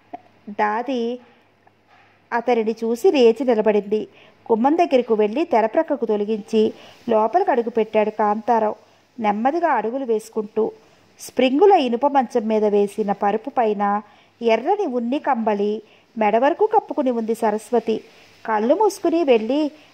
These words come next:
మంచం పక్కగా ఆమెను చూస్తూ నిలబడ్డాడు కాంతారావు. కళ్ళు తెరిచి చూసింది ఆమె. కాంతారావు మొహం కనిపించగానే అసలే పాలిపోయినట్లుగా ఉన్న మొహం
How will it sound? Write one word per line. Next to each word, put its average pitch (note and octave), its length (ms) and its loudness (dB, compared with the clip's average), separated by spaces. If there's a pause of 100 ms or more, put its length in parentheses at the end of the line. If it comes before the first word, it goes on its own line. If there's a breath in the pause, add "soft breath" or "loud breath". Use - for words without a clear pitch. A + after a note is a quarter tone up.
(120 loud breath)
మంచం A3+ 440 -2
పక్కగా D#4+ 300 -2
ఆమెను B3+ 320 -2
చూస్తూ A3 520 -6
నిలబడ్డాడు A3+ 560 2
కాంతారావు. G#3+ 640 0 (500 soft breath)
కళ్ళు A3+ 260 -2
తెరిచి F#4 400 -2
చూసింది G#3+ 480 0 (140)
ఆమె. G#3 320 -2 (420 soft breath)
కాంతారావు C#4+ 560 0
మొహం A#3+ 240 -2
కనిపించగానే C4 840 -2 (460 loud breath)
అసలే B3 520 4
పాలిపోయినట్లుగా B3 1120 0
ఉన్న A3+ 200 0
మొహం A#3 480 0